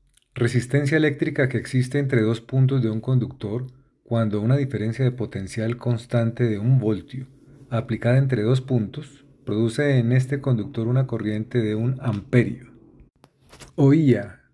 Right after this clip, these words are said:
con tilde en la I. Conjugación del verbo oír. Oíd, con D de dedo al final. Conjugación del verbo oír.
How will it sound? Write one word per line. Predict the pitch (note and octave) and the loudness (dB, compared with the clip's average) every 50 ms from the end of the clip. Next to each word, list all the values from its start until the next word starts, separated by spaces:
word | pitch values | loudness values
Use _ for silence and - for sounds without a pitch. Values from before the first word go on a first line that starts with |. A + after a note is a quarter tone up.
| _ _ _ _ | _ _ _ _
con | - G#2+ F#2 - | -14 -14 -12 -10
tilde | - G#2+ G#2 G#2 G#2+ | -10 -8 -8 -8 -8
en | G#2+ G2+ | -8 -8
la | G2 - - - - | -10 -10 -10 -6 -2
I. | D#3 C#3+ B2+ B2+ - - - - - _ _ - - - - - - - - - - - _ _ _ _ | 0 2 2 2 0 -4 -16 -20 -20 _ _ -20 -20 -20 -20 -20 -20 -20 -20 -20 -20 -20 _ _ _ _
Conjugación | - B2+ C3+ C#3 C3 D#3+ C#3+ D3+ D3+ C#3 C3 B2+ B2 B2+ C3 B2 A2 | 2 2 4 4 4 2 2 2 0 0 2 2 2 4 4 2 0
del | G2 G2+ F#2+ F#2+ F#2+ | 0 -4 -6 -6 -4
verbo | G#2+ A2+ A2+ A#2 A2 A2 A2 B2 - - _ _ | -4 -2 -2 -2 -2 -4 -4 -4 -6 -8 _ _
oír. | - C#3+ C#3+ C#3 C3+ C3 A#2+ A2 G#2 - - - _ _ _ _ _ _ - _ _ _ _ _ _ _ _ _ _ _ _ | -6 -2 0 2 4 4 4 2 0 -4 -8 -18 _ _ _ _ _ _ -20 _ _ _ _ _ _ _ _ _ _ _ _
Oíd, | - D3 D3 D3+ D3 C#3+ C#3 B2 G#2 F#2 F2+ E2 - - _ _ _ _ _ _ | 2 4 6 8 8 8 8 8 6 2 -4 -12 -16 -20 _ _ _ _ _ _
con | - - G2+ F#2+ G2 G2 | -18 -16 -14 -12 -10 -8
D | F#2 G#2+ A2 | -6 -6 -4
de | G#2+ A2 A2+ | -2 -4 -4
dedo | G#2+ G2 A2 A2 G2+ G#2+ B2+ - _ | -2 -2 0 0 0 -2 -4 -6 _
al | - A2+ A2 G#2+ - | -8 -6 -6 -4 -4
final. | - A#2 G#2+ G2+ F#2+ F#2 F#2 E2+ _ _ _ _ _ _ _ _ _ _ _ _ _ _ _ _ _ _ | -4 -4 -4 -4 -6 -8 -10 -14 _ _ _ _ _ _ _ _ _ _ _ _ _ _ _ _ _ _
Conjugación | - A#2 B2 B2+ A#2+ C3 B2 B2 B2 B2 B2 A#2+ A2+ A#2+ A#2+ A2 | 2 4 4 4 4 4 4 4 4 2 2 0 0 0 -2 -2
del | G2+ G2+ F#2+ F#2 | -4 -6 -6 -6
verbo | F#2+ G#2+ A2 A2+ G#2+ G#2 A2 A2+ B2+ - _ _ _ | -4 -4 -4 -4 -4 -4 -4 -4 -6 -8 _ _ _
oír. | - C#3 C#3 C3+ C#3 C3 A#2+ A2 - - - | -2 0 2 4 6 4 4 2 0 -8 -18